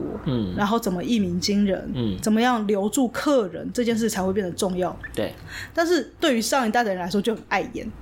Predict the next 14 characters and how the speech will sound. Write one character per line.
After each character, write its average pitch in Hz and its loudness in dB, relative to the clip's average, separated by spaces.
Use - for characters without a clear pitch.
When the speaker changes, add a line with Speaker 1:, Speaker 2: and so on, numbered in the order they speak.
Speaker 2:
你 214 2
们 208 2
为 285 4
什 185 -2
么 165 -6
好 202 -2
吃 - 2
懒 202 -6
做？ - -6
Speaker 1:
啊， 151 4
然 139 4
后 165 4
只 123 0
求， 117 2